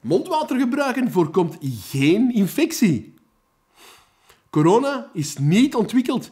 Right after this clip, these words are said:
in een zwaar beveiligd laboratorium. Genoeg conspiracies, maar om even terug te gaan naar waar we gestart zijn. Voor iets ontastbaars als corona, dat zo'n grote impact op onze samenleving heeft,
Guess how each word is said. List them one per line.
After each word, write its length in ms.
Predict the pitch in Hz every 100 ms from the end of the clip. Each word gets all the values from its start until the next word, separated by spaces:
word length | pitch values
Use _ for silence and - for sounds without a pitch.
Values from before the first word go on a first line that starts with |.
| _
in 100 | -
een 100 | 175
zwaar 340 | 143 120 147 208
beveiligd 380 | 190 170 196 233
laboratorium. 720 | 226 214 269 285 262 123 90 _ _ _ _ _ _ _ _ _ _ _ _ _ _ _
Genoeg 280 | - 127 131
conspiracies, 760 | 120 110 110 104 101 85 -
maar 220 | 131 127 - - _ _ _ -
om 140 | 143
even 200 | 175 170
terug 220 | 226 294
te 100 | 277
gaan 180 | 220 175
naar 140 | 175
waar 260 | 156 151 151
we 80 | 135
gestart 460 | 127 - 277 -
zijn. 360 | - 113 110 127 _ _ _ _ _ _ _ _
Voor 160 | - 147
iets 240 | 156 -
ontastbaars 1000 | 202 247 233 277 240 208 135 117 - - - -
als 220 | 131 -
corona, 520 | 143 123 180 254 226 - _ _ _
dat 200 | - -
zo'n 360 | - 185 302 247
grote 320 | 208 180 156 -
impact 440 | 294 320 135 -
op 140 | 127
onze 200 | 165 135
samenleving 680 | 117 - 254 269 143 110 107
heeft, 360 | 110 196 -